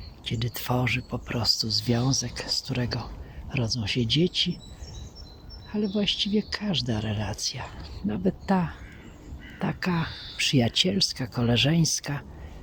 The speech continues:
nakłada jednak kajdany zniewolenia. Złodziejka wolności.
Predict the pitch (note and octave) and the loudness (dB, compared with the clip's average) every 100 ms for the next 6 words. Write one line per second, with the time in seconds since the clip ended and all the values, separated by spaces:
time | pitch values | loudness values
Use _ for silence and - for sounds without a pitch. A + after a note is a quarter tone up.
0 | - - - - C3+ A#2+ - - F#3 G3 | -14 -16 -18 -4 0 0 0 0 2 2
1 | G3 F3+ C3 A#2 - B2 - - - - | 4 6 8 8 6 4 2 -6 -10 -12
2 | - - - - - - - C3 A2 G#2+ | -12 -14 -14 -12 -12 -8 -2 0 2 2
3 | A2+ C#3+ G3 G3+ C3 B2 A#2 G#2+ G#2+ A2 | 2 2 4 6 6 4 4 4 2 0
4 | A#2 A#2 - - - - - - - - | -2 -4 -6 -8 -10 -14 -18 -20 -20 -18
5 | - - - - - - - - - - | -16 -16 -18 -18 -18 -18 -18 -18 -18 -18
6 | - - - - - - - - - - | -18 -18 -16 -16 -16 -16 -16 -14 -12 -10
7 | - - A#2 G#2+ A2 D#3+ F3+ - G3 D3 | -8 -4 -2 -2 0 -2 -2 -2 0 2
8 | B2 A#2 A2+ G2 - - C#3 C3 | 2 2 0 -2 -2 -2 -4 -6